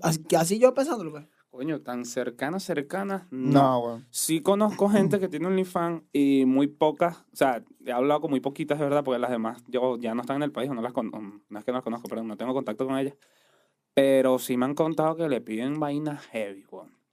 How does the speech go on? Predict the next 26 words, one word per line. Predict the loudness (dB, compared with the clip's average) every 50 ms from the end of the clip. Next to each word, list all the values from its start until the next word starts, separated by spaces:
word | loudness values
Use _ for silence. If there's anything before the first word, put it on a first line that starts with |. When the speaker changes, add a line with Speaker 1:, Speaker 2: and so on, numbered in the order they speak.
| _ _ _ _ _ _ _ _ -14 -10
Speaker 2:
O | -2
sea, | 2 2 2 2 2
porque | 0 0 0 0 0
son | 0 0 0
cosas | 0 0 0 0 2
muy | 4 2
explícitas. | 2 2 4 2 2 4 2 0 -2 -2 -2
Se | -2
supone | -4 -2 -2 0 0 2
que | 0 2
para | 2 0 0 0
eso | 0 2 2
es | 2
el | 2
OnlyFans, | 2 0 0 0 0 0 0
¿no? | 0 0
Un | 0 0
contacto | 0 0 0 2 2 2 2 2 -2 -4 -4 -4 -8 _ _ _ _ _
con | 0 0 0 0
tu | -2 0
fan | 0 0 2 2
directamente | 2 2 2 2 2 2 0 2 2 0 0 0 -2 0
y | 0 0
las | 0 0
personas | 0 -2 -2 0 -2 -2 -2 -2 0
ya | 2 2 2 2 0